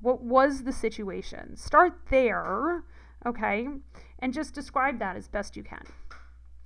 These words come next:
Then ask yourself, did you feel safe in solving the problem or facing the situation? You know, did you feel physically safe? Did you feel emotionally safe?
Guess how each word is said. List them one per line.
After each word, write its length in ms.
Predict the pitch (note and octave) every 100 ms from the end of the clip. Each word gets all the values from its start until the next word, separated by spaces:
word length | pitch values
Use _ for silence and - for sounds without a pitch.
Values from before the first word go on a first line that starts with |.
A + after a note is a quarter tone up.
| - - - -
Then 600 | B3+ C4+ B3+ D#4+ F4 - - - - -
ask 280 | D4+ E4+ D#4+
yourself, 420 | D4+ G#3 - - - -
did 160 | A#3+
you 100 | D4
feel 380 | C#4 D#4 F4 F#4
safe 760 | - - - G#3 C4+ D#4 - -
in 180 | C4+ B3
solving 480 | B3 G#3 A3+ A3+ A3+
the 80 |
problem 500 | G#3+ A3 F#3+ G#3 G#3+
or 60 | A3
facing 400 | A#3 - G3+ A3
the 80 | G#3
situation? 800 | - - G#3+ B3 C4+ B3+ - -
You 100 | G#3
know, 200 | G3+ A3
did 200 | G#3+ G#3
you 160 | A3+
feel 440 | A3+ A3+ A3+ A3+ G#3+
physically 580 | - E4+ D#4 F3+ G3
safe? 680 | - - G3+ A3 E4+ E4 - - - - -
Did 160 | A3 G#3
you 80 |
feel 260 | A#3 A3+ G#3+
emotionally 600 | G3 F#3 F#3 A3 A#3 B3+
safe? 420 | A#3+ C#4 E4+ F#4+